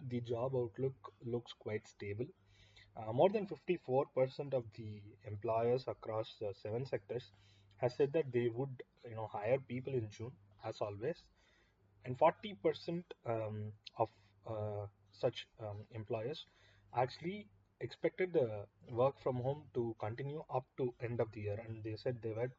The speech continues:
prepared to do that as well. So that's about the general job outlook. The next news item would be regarding, uh,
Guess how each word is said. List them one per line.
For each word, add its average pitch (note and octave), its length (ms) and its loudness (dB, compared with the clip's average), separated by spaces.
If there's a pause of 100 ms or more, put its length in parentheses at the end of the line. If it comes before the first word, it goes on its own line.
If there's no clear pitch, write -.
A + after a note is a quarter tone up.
prepared C#3+ 400 -2
to B2 60 -6
do A2 200 -4
that G2+ 180 -6 (520)
as G#2 180 -8
well. F#2+ 120 -4 (680)
So G#2 380 -4 (160)
that's C3 200 6
about G3 260 4
the B2 340 -2
general A#2+ 340 -2
job A2 300 0
outlook. G#2+ 400 -8 (1000)
The C3+ 80 4
next E3+ 240 0
news F3+ 160 2
item F3+ 240 2
would C3+ 160 0
be B2 160 0
regarding, A2+ 640 -4 (420)
uh, G2+ 200 -6